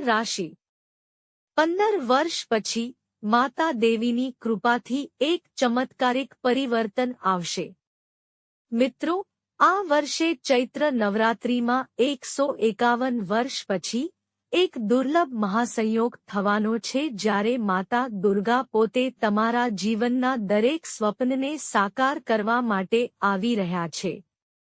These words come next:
માતા દેવીની અનંત કૃપાથી આ વર્ષે તમારા જીવનમાં ઘણા એવા ચમત્કારિક પરિવર્તન આવશે, જેના વિશે તમે વિચાર્યું પણ નહીં હોય.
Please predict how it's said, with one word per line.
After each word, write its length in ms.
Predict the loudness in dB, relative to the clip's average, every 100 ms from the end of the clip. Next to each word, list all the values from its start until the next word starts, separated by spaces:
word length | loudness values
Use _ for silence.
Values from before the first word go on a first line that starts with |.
| _ _ _ _ _ 0
માતા 500 | 2 4 2 2 2
દેવીની 680 | 2 2 2 0 -2 -4 -4
અનંત 440 | 0 0 0 -2 -6
કૃપાથી 800 | -4 -2 0 -2 -2 -4 -4 -10 _ _ _
આ 220 | 2 4 2
વર્ષે 540 | 2 2 0 -2 -2
તમારા 600 | 0 2 2 2 2 0
જીવનમાં 760 | 0 -2 0 0 0 0 -2
ઘણા 440 | -2 -2 0 0 0 2
એવા 360 | 2 2 0
ચમત્કારિક 840 | 0 0 0 0 -2 0 0 0 -6
પરિવર્તન 760 | _ 0 2 2 0 0 -2 -2
આવશે, 540 | 0 0 0 -2 -2 -4 -10 _ _
જેના 440 | -2 2 4 2 -2
વિશે 380 | -2 -2 -2 -4
તમે 420 | -2 0 0 0
વિચાર્યું 680 | 0 -2 2 2 2 0 0
પણ 240 | 0 0
નહીં 420 | 0 0 0 0 -2
હોય. 300 | -4 -6